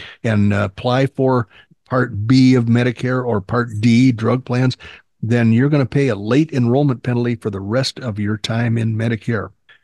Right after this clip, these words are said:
Question nineteen, Mister Jones is disabled, sixty-two years old, and he works for a company that has eighty employees. He has both original Medicare and insurance from his employer. Mister Jones need, needs Medicare.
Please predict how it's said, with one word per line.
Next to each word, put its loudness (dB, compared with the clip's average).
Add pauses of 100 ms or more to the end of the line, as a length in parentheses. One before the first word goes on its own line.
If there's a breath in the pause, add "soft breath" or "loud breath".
Question 2
nineteen, 4
Mister 2
Jones 2
is -4
disabled, 0 (340)
sixty-two 2
years 2
old, 0
and 0
he 2
works 0
for 0
a -2
company -2
that 0
has 0
eighty 4
employees. 0 (420 loud breath)
He 4
has 4
both 0
original 2
Medicare 0 (200)
and 2
insurance 0
from -2
his 0
employer. -2 (420)
Mister 4
Jones 4
need, 2
needs 2
Medicare. 0